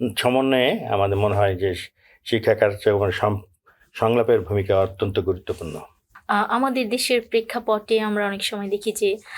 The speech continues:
Speaker 2: আ, বিশেষভাবে মিশনারি স্কুলগুলোকে একটু বেশি প্রাধান্য দেওয়া হয়,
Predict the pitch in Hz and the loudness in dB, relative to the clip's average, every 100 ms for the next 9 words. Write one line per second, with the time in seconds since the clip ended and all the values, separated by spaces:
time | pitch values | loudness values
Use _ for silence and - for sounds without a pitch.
0 | - - 202 202 185 220 214 269 233 - | -12 -4 -2 -2 -4 -2 2 4 2 0
1 | - 175 185 254 262 - 226 220 214 - | -4 -2 0 0 0 0 0 0 0 0
2 | 220 220 208 208 202 202 196 202 208 214 | 2 2 0 0 -2 -2 -4 -2 -4 -4
3 | 202 202 196 185 185 196 202 190 | -4 -4 -6 -4 -2 -2 -2 -4